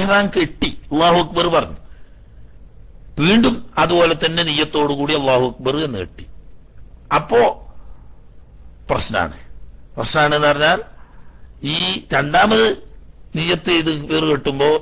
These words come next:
ത്തോട് ആദ്യത്തെ ബാത്തിലാ കഴിയുക, രണ്ടാമത്തെ കൊണ്ട് സ്ഥിരപ്പെടുകയാണ്. അല്ലാതെ നിയ്യത്ത് ഒന്നോ രണ്ടോ മൂന്നോ വട്ടമൊക്കെ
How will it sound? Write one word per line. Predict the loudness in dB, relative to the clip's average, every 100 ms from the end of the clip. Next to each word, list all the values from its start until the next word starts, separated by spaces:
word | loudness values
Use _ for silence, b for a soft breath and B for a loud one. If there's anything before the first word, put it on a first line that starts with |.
| -4
ത്തോട് | -6 -4 0 0 0 2
ആദ്യത്തെ | 2 0 0 0 2
ബാത്തിലാ | 0 0 -2 0
കഴിയുക, | -2 -4 -10 -16 -20 -20 -20 -20 -20 -20 -4
രണ്ടാമത്തെ | -2 0 2 2 0 0 0
കൊണ്ട് | 0 -4
സ്ഥിരപ്പെടുകയാണ്. | -4 -4 -2 -4 -4 -6 -8 -8 -12 -20 -20 -20 -20 _ _ -20 -20 -20 -20 -20 -20 -8 -4
അല്ലാതെ | 0 0 0 -2
നിയ്യത്ത് | -2 -2 -4 -4 -2 0 0
ഒന്നോ | -2 0 2 2
രണ്ടോ | 0 0 0 0 0
മൂന്നോ | -4 0 0 0
വട്ടമൊക്കെ | 0 -4 -2 -2